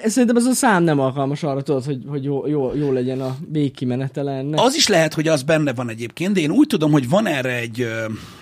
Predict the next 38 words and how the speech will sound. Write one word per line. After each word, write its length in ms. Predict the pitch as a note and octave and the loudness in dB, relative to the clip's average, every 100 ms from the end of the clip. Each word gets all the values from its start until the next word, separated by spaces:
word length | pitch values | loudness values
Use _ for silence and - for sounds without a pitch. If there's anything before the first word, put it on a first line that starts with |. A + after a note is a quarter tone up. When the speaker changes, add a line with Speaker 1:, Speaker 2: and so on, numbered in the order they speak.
| - - | -20 -10
Speaker 2:
ö, 240 | A#2 A2+ G#2+ - - | -8 -6 -8 -10 -6
cucc. 280 | C3+ F3 - - | -2 -2 -4 -8
Ó, 220 | B2 A#2+ B2 | -6 -4 -6
Istenem. 440 | - - C#3+ B2 - - _ _ - | -8 -8 -12 -14 -20 -20 _ _ -4
Speaker 1:
Hát 120 | F3 | 0
Speaker 2:
Igen, 40 | G3 | 4
Speaker 1:
nem 100 | A3+ | 4
Speaker 2:
ez 60 | |
a 40 | D#3+ | 4
laptop 120 | D#3+ | 4
Speaker 1:
tudom, 180 | D3+ D3 | 2 2
Speaker 2:
tegnap 300 | D3 C#3 C#3 | 0 0 -2
óta 180 | B2+ | -2
nem 120 | C3+ B2 | -2 -2
tért 180 | C3 C3 | -4 -4
Speaker 1:
hogy 80 | C#3+ | 0
Speaker 2:
magához. 200 | E3 F3+ | 2 4
Speaker 1:
mivel 260 | E3 D#3 | 4 2
csinálták 720 | - E3+ D3+ C#3+ E3 D#3 E3+ D#3 | 2 0 0 -2 -2 -2 -2 -2
amúgy. 280 | D3+ E3 | -2 2
Speaker 2:
Van 160 | F3 D#4 | 4 4
elvileg 380 | G3 C#3+ D#3+ D3+ | 4 2 2 0
egy 120 | C#3+ | -2
ilyen 180 | D3+ C#3 | -4 -4
app, 260 | C#3+ - | -6 -6
amiben 360 | C3+ C#3 D3 D3+ | -6 -4 -2 -4
csak 140 | - D#3 | -4 -6
behúzod 420 | G3 C#3+ B2+ C3+ | -4 -4 -8 -8
a 40 | |
cuccot, 320 | A#2+ F#3 D#3 | -6 -6 -4
és 60 | D3 | -2
Speaker 1:
Ja, 60 | D#3 | 2
és 60 | |
Speaker 2:
megcsinálja. 340 | E3+ E3+ D#3+ E3+ | 2 4 2 2
Speaker 1:
ennyi 120 | F3 | 2
az 120 | D#3+ | 0
Speaker 2:
Aha. 240 | D#3 G3+ A3 | 4 6 4
Speaker 1:
egész? 240 | F#3+ - | 2 -6